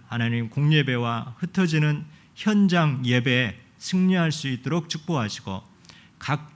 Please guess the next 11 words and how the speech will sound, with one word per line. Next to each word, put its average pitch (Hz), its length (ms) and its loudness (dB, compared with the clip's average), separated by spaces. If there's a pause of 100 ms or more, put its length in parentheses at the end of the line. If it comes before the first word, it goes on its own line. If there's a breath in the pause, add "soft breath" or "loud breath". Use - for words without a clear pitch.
집을 135 720 0
살리는 123 540 -2
집 - 300 -4
전략이 151 680 2
되어지게 120 420 -2
하여 117 240 -4
주시고, 101 500 -8 (420 loud breath)
현장 165 580 2
전략이 123 680 0
되어지게 127 400 0
하시고, 98 500 -6